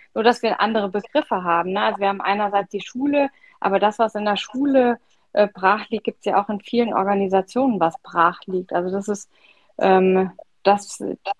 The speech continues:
was ich an Erfahrungen einfach auch mitnehme und dass wir gar nicht so weit gucken müssen, sondern uns häufig auch an die eigene Nase greifen müssen, denn auch in Organisationen läuft es in vielen Punkten nicht so, wie es sein sollte oder auch könnte.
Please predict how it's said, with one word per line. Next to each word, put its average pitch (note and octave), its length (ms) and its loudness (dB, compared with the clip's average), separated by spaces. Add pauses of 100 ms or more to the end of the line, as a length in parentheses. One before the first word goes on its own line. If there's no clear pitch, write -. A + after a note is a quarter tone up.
was F#3+ 160 4
ich A#3 180 4
an G#3 140 4
Erfahrungen G#3 580 4
einfach - 320 0
auch - 240 2
mitnehme F#3 460 2
und F3 80 0
dass F#3 260 0
wir F3+ 180 0
gar F3+ 160 4
nicht G#3 160 -2
so G3 120 -8
weit F#3+ 240 2
gucken A#3+ 340 0
müssen, F#3+ 360 2
sondern F#3+ 320 2
uns G3 240 -2
häufig G3 300 0
auch G3 100 0
an G3+ 100 0
die F#3+ 100 0
eigene F#3+ 320 2
Nase G3 280 0
greifen F#3+ 360 0
müssen, F#3+ 260 -8
denn F#3 180 0
auch F#3+ 160 2
in G3 120 -4
Organisationen F#3+ 840 0
läuft F3 320 0
es F#3+ 140 -8
in F3+ 120 -8
vielen G3+ 380 -4
Punkten F3+ 560 -6 (380)
nicht F#3+ 200 0
so, F#3+ 200 0
wie F3+ 80 -2
es E3+ 100 -10
sein F3 300 2
sollte F3+ 360 2
oder D3 220 4
auch - 140 -4
könnte. A#3 580 4